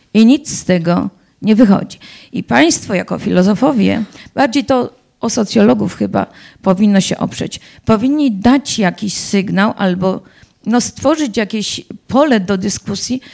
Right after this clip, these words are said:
która by właśnie doprowadziła nas do czegoś, bo tak naprawdę coraz bardziej się rozjeżdżamy. Ja jestem techniczna, więc widzę zupełnie inaczej ten świat.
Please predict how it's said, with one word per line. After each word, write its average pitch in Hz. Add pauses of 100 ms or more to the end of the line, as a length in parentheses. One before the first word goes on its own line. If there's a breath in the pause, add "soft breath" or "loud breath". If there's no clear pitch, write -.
(220 loud breath)
która 254
by 233 (640)
właśnie 247 (100)
doprowadziła 233
nas 170
do 160
czegoś, - (280 loud breath)
bo 196
tak 226
naprawdę 233
coraz 233
bardziej 180
się 208
rozjeżdżamy. 254 (960)
Ja 277
jestem 196 (380)
techniczna, - (240)
więc 247 (200)
widzę 247
zupełnie 277
inaczej 277
ten 269
świat. 226